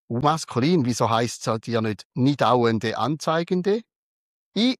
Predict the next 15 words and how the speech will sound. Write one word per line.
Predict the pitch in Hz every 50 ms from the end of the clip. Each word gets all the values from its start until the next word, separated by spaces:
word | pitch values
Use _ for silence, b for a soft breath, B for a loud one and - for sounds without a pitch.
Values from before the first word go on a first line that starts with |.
| _ -
fordere, | - - 165 196 233 226 226 220 220 180 -
dass | - 151 -
das | 156 131
Mittagsblatt | 165 226 214 220 196 - - 190 180 175 - _ - _ _ -
umbenannt | 196 208 202 190 185 185 160 -
wird | 175 175 165 _ -
in | - 147 147 139 139 160
nidauende | 220 247 - - 180 170 185 180 175 170 170 160 143 160 156 -
Anzeige. | - 127 147 175 - - - 127 113 117 104 131
Und | 135 127
ich | 123 -
schwör's | 143 170 208 208 -
euch, | 143 104 98 92 - _ _ _ _ _ _ _ _ -
ich | 226 131 -
finde | - 208 262 311 262